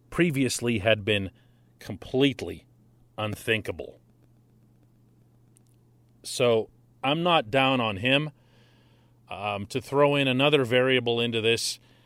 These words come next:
if the season is as short as we expect, I don't imagine that your backup goaltender is gonna get a ton of action. Now, there are gonna be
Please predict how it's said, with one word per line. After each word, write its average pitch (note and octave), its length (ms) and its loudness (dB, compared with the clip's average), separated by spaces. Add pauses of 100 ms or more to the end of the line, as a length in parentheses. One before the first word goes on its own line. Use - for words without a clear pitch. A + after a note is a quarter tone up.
(840)
if F#3 260 6
the D#3+ 80 0
season C3+ 560 0
is A#2+ 240 0
as A#2 100 -2
short D#3 440 2 (440)
as A2 160 -4
we B2 180 0
expect, - 680 0 (1900)
I B2+ 140 4
don't D3+ 180 2
imagine C3+ 440 2
that A#2 80 -2
your G#2+ 160 -4
backup C3 380 2
goaltender A#2+ 440 -4
is G2+ 80 -8
gonna G#2+ 200 -4
get G2+ 220 0
a - 80 -8
ton F3 320 -2
of A#2+ 100 0
action. B2 380 2
Now, G#2+ 140 2
there C#3 300 6 (200)
are C#3+ 180 8
gonna E3 200 0
be D#3 320 0